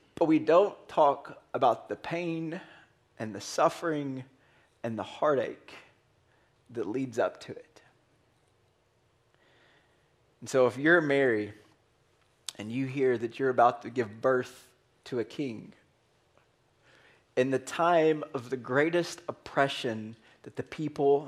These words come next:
have ever seen, you might be a little troubled yourself.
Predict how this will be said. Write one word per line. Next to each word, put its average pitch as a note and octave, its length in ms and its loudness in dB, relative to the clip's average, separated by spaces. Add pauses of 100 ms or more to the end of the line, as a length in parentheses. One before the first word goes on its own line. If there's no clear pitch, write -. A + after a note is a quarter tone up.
(100)
have A#2 180 -2
ever B2 520 0 (180)
seen, A#2 520 -12 (1700)
you A#2 120 -8
might D3+ 280 2
be D3+ 80 2
a C#3+ 60 6
little C3+ 220 0
troubled A#2 480 -2
yourself. - 680 -12